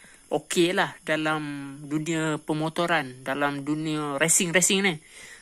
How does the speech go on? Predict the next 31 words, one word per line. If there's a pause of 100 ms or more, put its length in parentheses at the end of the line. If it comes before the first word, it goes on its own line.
(120)
Ha,
jadi
dia
bagi
satu
produk (560)
yang
mana (320)
ada
kualiti. (320)
Ha,
pada
harga
yang (720)
mampu
milik
lah. (320)
Ha,
tak
ada
lah
sampai
macam, (480)
ha, (480)
blok-blok
yang
lain. (240)
Ha,
macam
contoh
macam